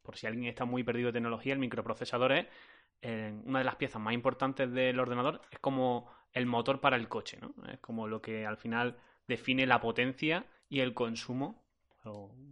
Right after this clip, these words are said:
uno de los principales, em, eh, puntos en los que se define la, la potencia y el consumo de, de lo, del ordenador en este caso, ¿no? Me llamó la atención y ha, y ha revolucionado mucho este microprocesador, el M uno, eh,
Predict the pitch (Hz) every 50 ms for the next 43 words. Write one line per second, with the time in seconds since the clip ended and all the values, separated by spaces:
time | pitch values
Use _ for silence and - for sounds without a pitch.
0 | 147 160 160 - 123 117 - 131 123 123 123 120 120 - - 127 120 117 120 113
1 | 113 113 120 117 120 117 113 - - - - - _ _ _ _ 120 117 117 113
2 | 110 107 107 104 104 104 101 104 - _ _ _ _ _ _ _ _ _ _ _
3 | _ _ _ _ _ - 117 - - 127 123 120 143 139 135 123 - - 120 -
4 | 113 104 101 - - 120 123 127 123 117 107 107 - - 113 110 - 113 104 117
5 | 117 - 135 123 113 - 117 107 - - 127 127 135 131 120 113 110 107 - -
6 | 113 113 107 110 104 101 - - - 113 110 110 107 107 107 107 107 110 127 147
7 | - 139 127 110 110 107 135 147 135 127 123 - - 135 - 175 - - 104 -
8 | - _ _ _ _ _ _ _ _ _ _ _ _ _ _ _ _ _ _ -
9 | - - - - - - - _ 131 123 120 127 160 180 175 185 175 175 - 175
10 | 170 165 165 170 147 131 127 120 117 117 120 127 - - 127 123 127 127 139 143
11 | 143 147 147 - - 147 139 135 135 139 156 156 - - 131 127 - - 131 127
12 | 123 131 135 127 - - - 127 117 - - - 117 120 131 131 123 117 113 120
13 | 123 120 120 127 135 131 131 143 - - - - - - - _ _ _ _ _
14 | _ 123 117 113 110 110 107 107 104